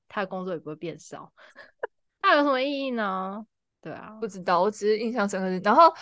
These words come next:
Speaker 2: 就是反正我们是卖票券，但是我在那个门市是还有旅行社，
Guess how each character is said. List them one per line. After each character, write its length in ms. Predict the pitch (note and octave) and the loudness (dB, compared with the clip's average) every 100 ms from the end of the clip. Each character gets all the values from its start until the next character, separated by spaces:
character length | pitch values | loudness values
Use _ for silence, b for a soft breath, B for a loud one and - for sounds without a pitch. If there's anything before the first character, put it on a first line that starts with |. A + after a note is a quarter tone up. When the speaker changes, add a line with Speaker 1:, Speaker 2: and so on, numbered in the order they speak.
| B B | B B
Speaker 2:
就 140 | E4 | -2
是 160 | F4 F4+ | 2 4
反 160 | B3+ B3+ | 6 6
正 100 | D#4 | 6
我 60 | |
们 160 | G#3+ G#3 | 4 0
是 100 | B3+ | 2
卖 160 | B3 | 2
票 140 | A3+ A#3 | 4 2
券， 160 | A#3+ | 4
但 140 | C#4 E4+ | 4 4
是 40 | |
我 160 | E4+ A3+ | 2 2
在 240 | B3+ A#3+ | 4 2
那 180 | A3 B3 | 0 -4
个 100 | A#3+ | -4
门 180 | G#3 F#3+ | -6 -6
市 200 | G3+ A#3+ | -6 -4
是 120 | A#3+ | -2
还 120 | A#3 | 2
有 100 | F#3+ | 2
旅 160 | F#3 E3+ | 0 -4
行 180 | - - | -10 -16
社， 320 | - - - | -10 -8 -8